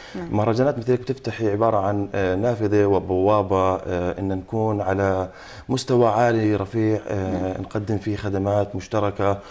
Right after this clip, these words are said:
Speaker 2: وننقل تبادل ثقافي بيننا وبين الشعوب الأخرى. هي
Speaker 1: نعم.
Speaker 2: مهمة جدًا في الوقت الحالي يعني.
Speaker 1: صحيح، نعم. آه، ب-، بتساعد يعني على الوحدة الوطنية، لها دور
Speaker 2: طبعًا.
Speaker 1: اقتصادي، يعني مشجعين إشي في الاقتصاد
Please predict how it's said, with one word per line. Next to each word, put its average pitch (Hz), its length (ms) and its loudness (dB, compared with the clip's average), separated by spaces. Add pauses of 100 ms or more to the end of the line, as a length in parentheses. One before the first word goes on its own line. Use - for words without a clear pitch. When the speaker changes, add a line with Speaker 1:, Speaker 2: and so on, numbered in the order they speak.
(240)
Speaker 2:
وننقل 139 460 2
تبادل 120 400 0
ثقافي 110 640 -4
بيننا 104 520 0
وبين 104 360 -2
الشعوب 101 440 -2
الأخرى. 90 440 -4 (280)
هي 127 140 0
Speaker 1:
نعم. 143 140 4
Speaker 2:
مهمة 131 280 2
جدًا 104 340 -2
في 92 100 -8
الوقت 98 300 -8
الحالي 92 360 -6
يعني. 90 260 -8 (180)
Speaker 1:
صحيح، 190 500 -8
نعم. - 260 -8
آه، 247 420 -8 (460)
ب-، 208 220 -8
بتساعد 254 520 4
يعني 196 200 2
على 175 160 -2
الوحدة 180 360 -6
الوطنية، 196 400 -4
لها 349 120 4
دور 330 220 4
Speaker 2:
طبعًا. - 140 2
Speaker 1:
اقتصادي، 233 460 2
يعني 254 260 0
مشجعين 202 760 -4
إشي 247 200 -8
في - 100 -20
الاقتصاد - 520 -10